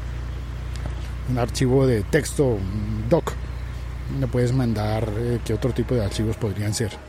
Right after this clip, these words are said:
No sé. Eh, archivos en formato rar, por ejemplo, o en formato zip. No los podrías mandar por Instagram, pero creo que sí podrías hacerlo por Messenger de Facebook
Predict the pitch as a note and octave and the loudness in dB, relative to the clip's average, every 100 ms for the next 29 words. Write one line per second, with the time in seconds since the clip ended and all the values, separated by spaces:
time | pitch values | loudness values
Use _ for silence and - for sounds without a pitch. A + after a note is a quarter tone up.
0 | - A2+ B2+ C3+ - - - - - A2 | -4 -2 0 -2 -4 -16 -16 -16 -14 -10
1 | F2+ E2+ E2 E2 A2+ A2+ C3 A#2 - A#2 | -8 -8 -10 -8 -2 0 2 2 2 4
2 | B2 A#2+ C3 G#2+ F#2+ G#2 A2+ B2+ C3 C3 | 4 4 2 2 0 0 2 4 6 4
3 | A2+ F2 - - A2 D3 D#3 - G#2+ F#2 | 2 0 -4 -4 2 4 4 2 -2 4
4 | C#3+ A#2 F2+ D#2 F#2+ - G2+ A#2+ A#2 A2 | 4 4 -2 -6 -8 -6 0 2 2 0
5 | G2+ A2+ A2 C3+ C3 - - F3+ - - | 0 0 4 4 4 6 6 4 2 -8
6 | - - - - - - A2 A2+ A#2 A#2 | -10 -14 -14 -14 -14 -10 -2 2 2 2
7 | - A#2 A2+ A2 A#2 G#2+ A2 A2+ D#3 D3+ | 2 2 2 2 0 2 0 4 4 4
8 | - F2 D#2 D2 - - - - - D#3+ | 2 -2 -4 -8 -10 -12 -12 -12 -2 2
9 | D#3+ - F3+ F3+ - D3+ C#3+ C3 B2+ A#2+ | 4 4 4 4 2 2 4 4 4 4
10 | C6+ - A#2+ A#2+ G2+ G#2 B2 A2+ C3 B2 | 4 2 0 0 0 2 2 2 2 2
11 | A#2+ A2+ G#2 C3+ A2 C#3 | 2 0 0 0 2 -2